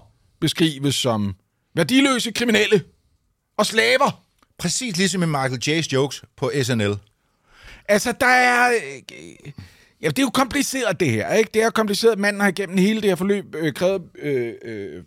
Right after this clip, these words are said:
Speaker 1: frifindelse, og det er tydeligt, at det her er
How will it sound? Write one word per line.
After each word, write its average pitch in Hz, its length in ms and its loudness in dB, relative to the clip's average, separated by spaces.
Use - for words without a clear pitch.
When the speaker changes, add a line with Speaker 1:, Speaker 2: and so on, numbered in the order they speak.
Speaker 1:
frifindelse, 220 500 -4
og 175 100 -6
det 208 180 -2
er 233 140 0
tydeligt, 320 580 4
at - 160 -6
det 240 80 -6
her 226 260 4
er 165 240 2